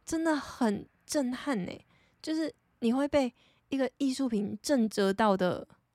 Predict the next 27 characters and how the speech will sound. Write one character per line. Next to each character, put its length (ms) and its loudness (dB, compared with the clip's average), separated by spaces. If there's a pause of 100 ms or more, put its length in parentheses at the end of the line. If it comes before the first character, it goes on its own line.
(100)
感 220 -2
觉。 300 -10 (1200)
所 240 0
以 260 -2 (520)
我 140 0
昨 340 4
天 340 -4
就 280 0 (500)
在 200 -2
回 360 0
想 320 -6
我 160 -2
跟 300 -2
朱 200 -6
明 280 -6
的 100 -4
一 80 -4
些 320 -4 (320)
相 360 -4
遇， 260 -6 (340)
<laughs> 340 -20
朱 140 -2
明 160 -2
的 80 -4
艺 180 -2
术 220 -2
品 180 -8